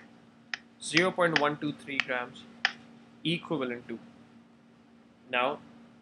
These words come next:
you know the basic ra-, ratio, the basic conversion, and this is your question. So simply, the people who know ratios out there, this multiplies with this, and since we do not know this, we take it as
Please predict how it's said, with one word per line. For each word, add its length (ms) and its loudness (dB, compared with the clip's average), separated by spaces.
you 240 0
know 220 4
the 80 4
basic 480 2
ra-, 260 2
ratio, 380 0
the 120 -20
basic 340 0
conversion, 520 0
and 220 0
this 180 4
is 120 -2
your 120 4
question. 400 0
So 80 -12
simply, 480 2
the 260 -10
people 280 0
who 100 0
know 300 2
ratios 560 0
out 220 0
there, 240 2
this 340 -2
multiplies 680 2
with 160 -16
this, 460 -2
and 200 2
since 200 -2
we 80 0
do 100 2
not 260 2
know 100 0
this, 260 -4
we 100 -4
take 260 0
it 80 -4
as 400 -4